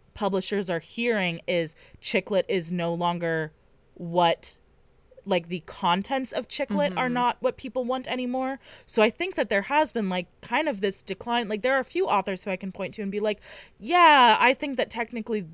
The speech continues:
Speaker 1: they would still fall into the chick lit category, but they do get
Speaker 2: Oh.
Speaker 1: billed more as either romance or just straight fiction," right?
Speaker 2: Mm-hmm. And then
Speaker 1: Um,
Speaker 2: that causes a backlash with romance readers being like, "This isn't romance."
Speaker 1: This
Speaker 2: And
Speaker 1: isn't
Speaker 2: then,
Speaker 1: romance, right.
Speaker 2: yeah,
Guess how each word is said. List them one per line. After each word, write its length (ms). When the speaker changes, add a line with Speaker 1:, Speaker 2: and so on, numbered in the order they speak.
Speaker 1:
they 300
would 360
still 300
fall 360
into 320
the 160
chick 320
lit 220
category, 480
but 160
they 100
do 240
get 160
Speaker 2:
Oh. 40
Speaker 1:
billed 360
more 400
as 220
either 260
romance 500
or 80
just 280
straight 260
fiction," 680
right? 360
Speaker 2:
Mm-hmm. 100
And 300
then 260
Speaker 1:
Um, 60
Speaker 2:
that 220
causes 360
a 60
backlash 480
with 100
romance 420
readers 300
being 240
like, 180
"This 140
isn't 240
romance." 560
Speaker 1:
This 140
Speaker 2:
And 100
Speaker 1:
isn't 120
Speaker 2:
then, 100
Speaker 1:
romance, 360
right. 280
Speaker 2:
yeah, 260